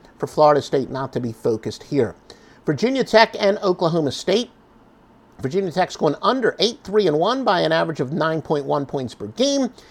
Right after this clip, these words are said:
Again, the Atlantic Coast Conference, thirty and thirteen of underdogs of six and a half or less in the bowls. That would benefit Virginia Tech. Virginia and Navy. The A C C is thirty and thirteen as underdogs of six and a half or less in the bowls.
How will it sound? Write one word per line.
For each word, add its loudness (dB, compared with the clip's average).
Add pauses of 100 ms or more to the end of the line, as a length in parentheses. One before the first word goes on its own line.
(340)
Again, 6
the 0
Atlantic 2
Coast 2
Conference, 0
thirty 2
and 0
thirteen 0
of 2
underdogs 2
of -6
six -6
and 0
a -6
half -6
or -6
less -4
in -2
the -6 (140)
bowls. 8
That 0
would -4
benefit 2 (520)
Virginia 0
Tech. 0 (520)
Virginia 0
and 2
Navy. 4 (400)
The 0
A 4
C -2
C 0
is -2
thirty 2
and 0
thirteen 2
as -2
underdogs 0
of -10
six -6
and -2
a -8
half -8
or -6
less 0
in 0
the -4
bowls. 4